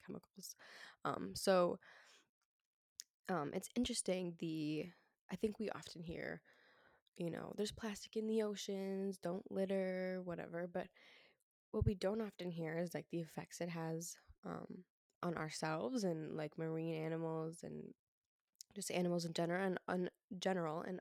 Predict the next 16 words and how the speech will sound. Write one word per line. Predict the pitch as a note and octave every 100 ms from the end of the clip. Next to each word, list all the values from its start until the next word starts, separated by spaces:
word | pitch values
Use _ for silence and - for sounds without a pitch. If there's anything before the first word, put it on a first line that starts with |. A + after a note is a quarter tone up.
| - -
also, | A3 A3+ - D#3+
like, | D#3 D3+ - - - - - - -
um, | D#3+ - - F3+ - -
how | F#3+
harmful | - - F#3 F3 F3 E3
microplastics | D#3+ D3+ - - - - - - -
can | E3+
be. | E3+
So | - - E3 -
I'm | F3+
gonna | F#3+ F#3
heavily | F3 F3+ F3
focus | - E3 - -
on | E3+
that | E3 -
today. | - E3